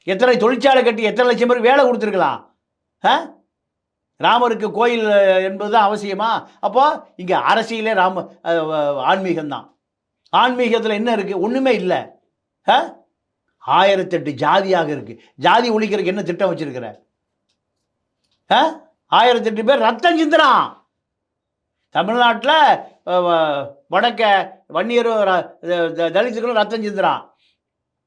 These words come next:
தெக்க முக்குளத்தோறும் தேவேந்திர குல வேளாளர் ரத்தம் சிந்துறான். ஆண்டாண்டு காலமா நடக்குது. இது கார் காரணம்? இந்த அரசியல் தானே காரணம். ஆறு நீங்க ஒரே நாடு ஒரே சட்டம்னு சொல்லுகிற பி ஜே பி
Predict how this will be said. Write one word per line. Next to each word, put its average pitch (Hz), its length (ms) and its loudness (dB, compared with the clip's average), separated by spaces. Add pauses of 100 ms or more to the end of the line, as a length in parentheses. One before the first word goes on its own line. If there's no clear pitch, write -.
(600)
தெக்க 214 320 0 (540)
முக்குளத்தோறும் 277 600 4
தேவேந்திர 262 380 6
குல 254 160 4
வேளாளர் 254 380 2
ரத்தம் 240 300 -2
சிந்துறான். 214 400 -2 (220)
ஆண்டாண்டு 349 540 4
காலமா 302 240 2
நடக்குது. 220 580 -6
இது 208 120 -8
கார் 247 280 0
காரணம்? 214 720 -2
இந்த 190 180 -4
அரசியல் 214 300 -4
தானே 233 180 -6
காரணம். 202 640 -4 (720)
ஆறு 180 260 -2
நீங்க 165 380 -12 (100)
ஒரே 208 240 0
நாடு 233 280 -2
ஒரே 214 200 -6
சட்டம்னு 208 320 -6
சொல்லுகிற 196 480 -4
பி 196 160 -12
ஜே 220 220 -6
பி 247 360 -10